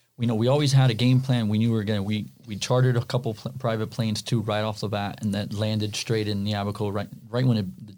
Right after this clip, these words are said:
beginning of it happening. And then once we started having, I mean, we had over, at one point, two hundred pallets sitting outside,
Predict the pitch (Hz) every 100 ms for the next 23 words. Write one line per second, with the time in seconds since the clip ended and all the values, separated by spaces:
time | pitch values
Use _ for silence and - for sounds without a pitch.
0 | _ - 107 120 113 101 95 101 104 98
1 | 98 101 - _ _ _ _ _ - 113
2 | 107 131 131 127 123 113 110 110 104 101
3 | 101 107 117 107 107 101 104 98 107 104
4 | 107 104 127 104 98 120 139 131 - -
5 | 123 104 101 95 - 107 95